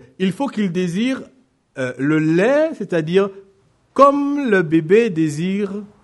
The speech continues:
le lait, que c'est, que le lait soit leur, leur nourriture principale, que cette parole de Dieu soit leur nourriture,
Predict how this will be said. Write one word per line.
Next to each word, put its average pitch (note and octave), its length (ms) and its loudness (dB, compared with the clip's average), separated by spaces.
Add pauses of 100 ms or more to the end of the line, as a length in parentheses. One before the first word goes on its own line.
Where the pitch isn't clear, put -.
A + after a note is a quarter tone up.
(360)
le D#3 180 -2
lait, F3+ 160 2
que F3 120 -2
c'est, G#3 340 -2 (220)
que F#3+ 80 4
le F#3+ 140 4
lait G3 240 2
soit C4 420 -4
leur, A3+ 640 2 (1000)
leur E3+ 260 0
nourriture G#3+ 580 2 (640)
principale, G#3+ 840 0 (560)
que F#3 80 2
cette - 460 -6
parole B3+ 420 2
de F#3 100 2
Dieu F3 260 -4
soit C4 560 -6
leur G#3 380 0
nourriture, G#3 800 -4